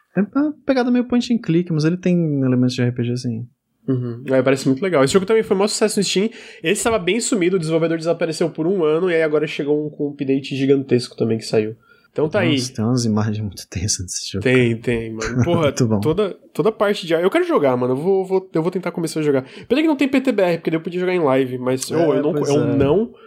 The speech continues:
Speaker 2: consigo jogar jogo traduzindo. Não consigo.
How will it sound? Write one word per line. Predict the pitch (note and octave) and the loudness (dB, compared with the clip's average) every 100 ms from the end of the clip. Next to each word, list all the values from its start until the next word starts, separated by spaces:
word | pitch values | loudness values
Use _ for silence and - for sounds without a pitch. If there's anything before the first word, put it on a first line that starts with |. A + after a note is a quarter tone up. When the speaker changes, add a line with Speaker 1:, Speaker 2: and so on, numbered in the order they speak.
| - | -12
Speaker 2:
consigo | - E3+ D3+ - D3+ D3+ | -2 0 0 0 0 0
jogar | D3+ D3 C#3+ | 0 2 2
jogo | C3+ C3 C3 | 2 0 0
traduzindo. | C3 B2 A2+ G#2 - | -2 -4 -6 -12 -6
Não | C3 E3 | 0 0
consigo. | A3+ A3 - A#2 | 2 -2 -2 -6